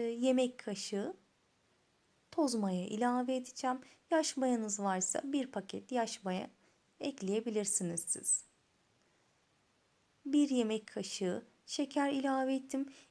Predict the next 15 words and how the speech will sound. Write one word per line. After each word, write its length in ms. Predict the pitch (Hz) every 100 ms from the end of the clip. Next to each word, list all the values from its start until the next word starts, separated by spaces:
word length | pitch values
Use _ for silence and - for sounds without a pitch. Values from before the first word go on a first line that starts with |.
| -
İki 200 | 330 320
yemek 360 | 294 247 226 -
kaşığı 400 | 214 - 196 190
da 140 | 180 -
un 100 | 269
ilave 500 | 277 269 262 262 269
edeceğim. 460 | 254 247 269 269 - - -
Pardon, 340 | 247 - 240
bir 160 | 285 240
yemek 300 | 214 196 -
kaşığı 300 | - - -
un 160 | 254
ilave 400 | 269 269 262 254
ettim 240 | 254 269 269
içerisine. 540 | 269 262 254 254 262